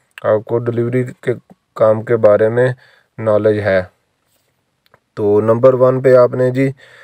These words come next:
सबसे पहले अपना हंगर स्टेशन का आईडी नंबर लिखना है, और नंबर टू पे आ जाएं जी, यहाँ पर आपने अपना बिल्डिंग का नेम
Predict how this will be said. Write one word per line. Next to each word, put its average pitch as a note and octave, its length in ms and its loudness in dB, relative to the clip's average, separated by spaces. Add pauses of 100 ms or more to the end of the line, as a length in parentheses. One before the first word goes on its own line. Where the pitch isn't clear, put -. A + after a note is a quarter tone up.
(320)
सबसे A#2 340 -4
पहले B2 340 4
अपना A#2 360 2 (400)
हंगर A2+ 240 -4
स्टेशन A#2+ 360 -4
का B2 120 2
आईडी A2 300 2
नंबर B2 300 0
लिखना A2+ 340 -2
है, G#2+ 180 2 (960)
और A2 640 4
नंबर A2+ 460 0
टू A#2+ 280 -4
पे B2 260 4
आ - 40 6
जाएं A#2 240 -2
जी, A#2+ 220 -4 (600)
यहाँ A2 280 2
पर A#2 180 0
आपने A2+ 340 0
अपना A2+ 400 0 (640)
बिल्डिंग A2+ 500 -4
का B2+ 120 2
नेम A#2+ 280 0